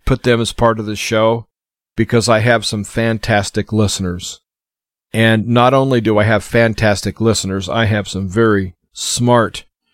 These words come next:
and courageous listeners. And we all need to be like Art. Step out of your comfort zone and tell people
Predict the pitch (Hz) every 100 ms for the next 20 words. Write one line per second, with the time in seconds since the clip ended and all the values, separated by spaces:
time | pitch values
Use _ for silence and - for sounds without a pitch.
0 | _ - 113 107 120 117 120 104 101 98
1 | 95 - 85 82 - _ _ _ _ _
2 | _ _ 117 120 120 127 - 131 143 139
3 | 123 120 - 107 113 107 107 - 117 107
4 | 87 - _ _ _ _ _ _ _ _
5 | - - 131 135 147 143 143 131 127 127
6 | - 120 104 117 113 113 107 _ _ _
7 | _ _ _ _ _ 117 - 143 151 -
8 | 127 117 110 95